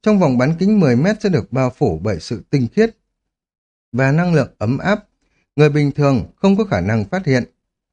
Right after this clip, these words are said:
nhưng quái vật loại tử linh sẽ bị thương tổn không ngừng. Chúng sẽ nhanh chóng tan biến như một bể nước bốc hơi dưới sức thiêu đốt của một quả cầu rực lửa.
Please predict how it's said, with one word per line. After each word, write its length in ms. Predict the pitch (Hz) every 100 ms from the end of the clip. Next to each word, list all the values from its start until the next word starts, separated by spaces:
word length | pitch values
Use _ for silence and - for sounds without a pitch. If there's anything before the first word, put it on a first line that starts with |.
| _ _ _ -
nhưng 260 | 139 135
quái 200 | 117 127
vật 200 | 185 139 -
loại 220 | 120 101
tử 180 | - 90
linh 240 | 87 120 113
sẽ 120 | 165
bị 200 | 170 85
thương 180 | - 127
tổn 240 | 120 101 80
không 240 | - 175
ngừng. 240 | 147 92 - _ _ _ _ _ _ _ _ _ _ -
Chúng 200 | 131 170
sẽ 140 | 175
nhanh 240 | 151 131
chóng 240 | 117 101 135
tan 300 | - 120 110
biến 260 | 104 156 254 _ _
như 100 | 202
một 200 | 208 160
bể 200 | - 113
nước 280 | 90 135 185
bốc 140 | 180 196 -
hơi 260 | 131 131
dưới 200 | 90 113
sức 200 | 139 208 -
thiêu 140 | 131 117
đốt 200 | 165 185
của 100 | -
một 200 | 98 90
quả 160 | - 90
cầu 300 | - 104 95
rực 220 | 104 -
lửa. 260 | 117 98